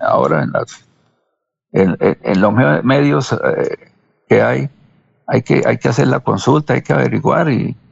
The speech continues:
y yo estoy en vacaciones, allá hay un funcionario encargado de la, del, de, de la Secretaría del Interior, y la, y el señor alcalde es una persona muy responsable, es un joven que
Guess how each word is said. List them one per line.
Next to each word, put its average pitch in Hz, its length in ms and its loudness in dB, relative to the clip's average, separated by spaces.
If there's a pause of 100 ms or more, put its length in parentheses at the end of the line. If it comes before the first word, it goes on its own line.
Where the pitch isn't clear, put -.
(280)
y 104 100 0
yo 117 100 4
estoy 156 200 0
en 139 80 -2
vacaciones, 131 680 0
allá 113 240 0
hay 123 160 0
un 123 120 -2
funcionario 117 800 0 (600)
encargado 98 760 0
de - 80 -2
la, 95 180 -2
del, - 360 -2
de, 87 160 0
de 85 140 0
la 92 160 2
Secretaría 95 580 0
del 110 120 0
Interior, 143 680 0
y 113 240 -4
la, 98 280 2
y 101 120 0
el 101 80 0
señor - 300 -2
alcalde 107 760 -2
es - 140 -14
una 104 140 -2
persona 101 500 -2 (440)
muy 104 160 2
responsable, 131 800 0
es 117 120 -8
un 101 80 -4
joven 107 360 0
que - 280 -6